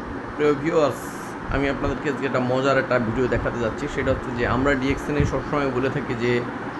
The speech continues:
ন্যাচারাল প্রোডাক্ট ব্যবহার করুন, ন্যাচারাল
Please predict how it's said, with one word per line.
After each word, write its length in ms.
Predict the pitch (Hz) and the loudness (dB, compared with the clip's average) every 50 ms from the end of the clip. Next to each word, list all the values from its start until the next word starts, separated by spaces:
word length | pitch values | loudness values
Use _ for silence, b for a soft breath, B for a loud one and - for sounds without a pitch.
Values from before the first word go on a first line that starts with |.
| - 139 | -2 0
ন্যাচারাল 720 | 135 135 139 143 143 143 - 151 143 147 147 143 143 147 143 - - | 2 4 6 4 4 4 4 4 6 6 6 6 4 2 0 -2 -2
প্রোডাক্ট 380 | 139 139 139 135 139 139 139 - - - - 110 | 0 4 6 6 6 6 4 2 -4 -6 -4 0
ব্যবহার 300 | 117 127 127 127 143 147 135 - | 2 4 4 6 6 6 6 4
করুন, 360 | 143 139 139 139 135 131 127 | 0 2 2 2 2 0 2
ন্যাচারাল 480 | 131 127 127 123 135 135 139 135 135 | 2 2 2 2 4 4 4 4 2